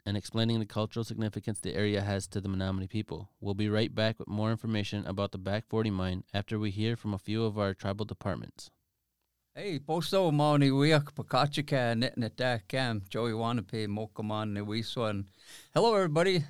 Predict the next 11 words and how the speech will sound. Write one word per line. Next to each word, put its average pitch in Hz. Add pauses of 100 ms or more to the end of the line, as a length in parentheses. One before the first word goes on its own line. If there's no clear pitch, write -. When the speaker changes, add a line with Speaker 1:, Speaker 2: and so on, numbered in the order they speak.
(120)
Speaker 2:
It's 110
a 110
beautiful 127
afternoon 139
to -
be 107
dressing, 127
addressing 131
all 139
of 131
you. 160